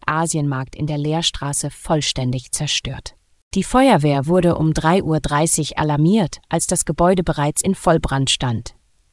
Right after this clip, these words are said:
Wegen der Gefahr eines Übergreifens der Flammen waren rund hundert Einsatzkräfte vor Ort.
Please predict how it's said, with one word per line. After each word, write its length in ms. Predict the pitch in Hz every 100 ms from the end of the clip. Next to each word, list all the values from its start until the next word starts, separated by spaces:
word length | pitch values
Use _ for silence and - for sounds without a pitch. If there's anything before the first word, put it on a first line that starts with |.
| _ _ _ _
Wegen 340 | 160 196 202 175
der 120 | 156
Gefahr 460 | 139 - 196 208
eines 320 | - 160 156 -
Übergreifens 760 | 220 202 - 156 151 160 -
der 120 | 139
Flammen 480 | 131 156 156 180 190
waren 320 | 151 147 151
rund 360 | 147 160 151 -
hundert 360 | 220 220 175 -
Einsatzkräfte 800 | 160 147 135 - 151 135 156
vor 200 | - 175
Ort. 280 | 120 123 -